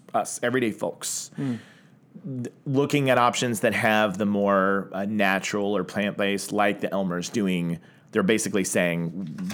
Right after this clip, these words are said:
Speaker 1: that is a step in the right direction.
Speaker 2: Okay.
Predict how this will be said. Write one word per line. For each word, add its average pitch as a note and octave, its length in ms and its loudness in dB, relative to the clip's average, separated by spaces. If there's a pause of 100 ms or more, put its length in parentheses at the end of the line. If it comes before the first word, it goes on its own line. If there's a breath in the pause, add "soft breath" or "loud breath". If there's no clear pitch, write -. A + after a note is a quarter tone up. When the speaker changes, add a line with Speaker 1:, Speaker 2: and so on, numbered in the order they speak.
Speaker 1:
that C3+ 260 4
is A2+ 160 0
a F#2+ 160 0 (160)
step - 340 0
in A#2 60 0
the A2 80 2
right G2 240 2
direction. F2+ 800 -8
Speaker 2:
Okay. - 340 -6